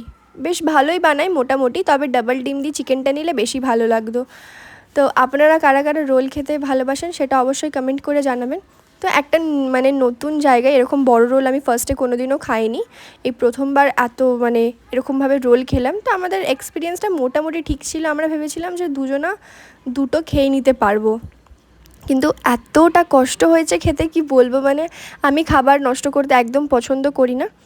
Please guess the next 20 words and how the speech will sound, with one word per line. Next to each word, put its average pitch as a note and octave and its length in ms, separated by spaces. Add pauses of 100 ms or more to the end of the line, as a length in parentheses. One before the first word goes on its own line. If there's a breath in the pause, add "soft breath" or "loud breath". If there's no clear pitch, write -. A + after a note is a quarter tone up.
(300 soft breath)
তাই B3+ 180
যা B3 160
হোক C4+ 200
করে D4+ 220
কষ্ট B3 320
করে D#4 220
খেয়ে B3+ 280
নিয়েছিলাম। A#3+ 460
আর A#3+ 120
এখানে C4+ 280
এই C#4 60
ভাইটা B3 340
বানাচ্ছিল, A#3+ 520
এক C#4 180
একটা C4+ 220
স্টেপ B3+ 300
দেখাচ্ছিলাম। B3+ 600 (280 loud breath)
মেয়ের C#4+ 180
বার্থডে C#4+ 520
গেছে D4 320